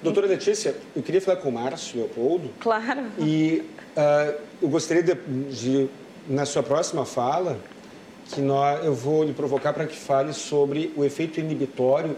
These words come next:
Speaker 1: quando não há tragédia. Então já vá se preparando psicologicamente.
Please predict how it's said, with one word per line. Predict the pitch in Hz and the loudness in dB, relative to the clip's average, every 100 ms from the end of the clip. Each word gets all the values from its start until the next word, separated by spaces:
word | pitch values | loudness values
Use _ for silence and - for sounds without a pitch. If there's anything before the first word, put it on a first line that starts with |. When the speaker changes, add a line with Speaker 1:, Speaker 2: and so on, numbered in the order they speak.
| - | -4
Speaker 1:
quando | 170 | -2
não | 151 208 285 | 2 2 2
há | 185 185 | 0 0
tragédia. | 185 190 135 101 - | -2 -2 0 -2 -6
Então | - 139 | -4 0
já | 147 | 2
vá | 151 233 | 2 0
se | - | -4
preparando | - 214 - 139 147 | -2 0 2 2 2
psicologicamente. | 180 - - 131 127 - 113 107 - | -2 -6 -2 0 0 -4 -10 -10 -12